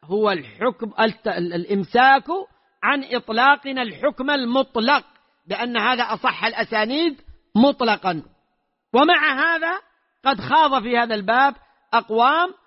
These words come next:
وطرقوا هذا الباب فقالوا: "أصح الأسانيد مطلقًا فلان"،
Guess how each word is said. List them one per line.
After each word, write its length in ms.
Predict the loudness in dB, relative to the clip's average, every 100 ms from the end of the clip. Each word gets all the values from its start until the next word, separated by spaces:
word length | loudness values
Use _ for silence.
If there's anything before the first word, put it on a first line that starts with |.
| _ _ -2
وطرقوا 960 | 4 4 4 2 2 2 2 -2 0
هذا 180 | 0 -2
الباب 320 | -2 2 2
فقالوا: 480 | 0 -2 -2 0 -2
"أصح 280 | -2 -4 -4
الأسانيد 520 | -6 -6 -4 -4 -4
مطلقًا 560 | -4 -2 -2 0 -2 -4 _ _ _
فلان"، 360 | -2 2 0